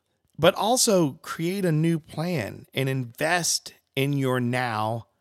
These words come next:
for the life that you want to live into tomorrow. So change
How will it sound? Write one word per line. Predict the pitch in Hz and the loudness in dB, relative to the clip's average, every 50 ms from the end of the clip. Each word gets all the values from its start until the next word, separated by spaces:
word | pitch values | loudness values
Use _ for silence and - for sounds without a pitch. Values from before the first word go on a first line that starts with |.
| _ _ _ _ _ _ _ _ _ | _ _ _ _ _ _ _ _ _
for | - - 131 | -2 0 0
the | 127 123 | 2 0
life | 117 117 117 113 117 117 123 127 - - - - _ _ _ - | 0 0 0 0 0 -2 -4 -6 -8 -12 -18 -20 _ _ _ -10
that | - 117 - | -8 -8 -6
you | - 113 117 120 | -4 -4 -4 -2
want | 113 113 107 107 - | -2 -2 -4 -4 -6
to | - - | -8 -8
live | 107 107 107 110 110 110 113 117 - - _ _ _ _ _ _ _ _ _ _ _ - | -6 -4 -2 -2 -2 -4 -6 -10 -16 -20 _ _ _ _ _ _ _ _ _ _ _ -2
into | 165 175 180 165 - - 90 82 90 104 127 - _ _ _ _ | 0 0 0 -2 -4 -6 -8 -8 -10 -12 -14 -18 _ _ _ _
tomorrow. | - 123 120 123 123 117 117 113 104 92 - 123 - _ _ _ _ _ _ _ _ _ _ _ _ _ _ - - - _ | -4 -2 0 2 4 4 4 4 2 -2 -4 -10 -18 _ _ _ _ _ _ _ _ _ _ _ _ _ _ -20 -20 -18 _
So | - - - 160 151 143 139 131 - - _ _ _ _ _ _ _ _ _ _ | -2 2 4 6 6 6 6 4 0 -4 _ _ _ _ _ _ _ _ _ _
change | - - - 165 190 220 226 240 240 226 - - | 0 2 2 2 2 2 4 4 4 4 2 -2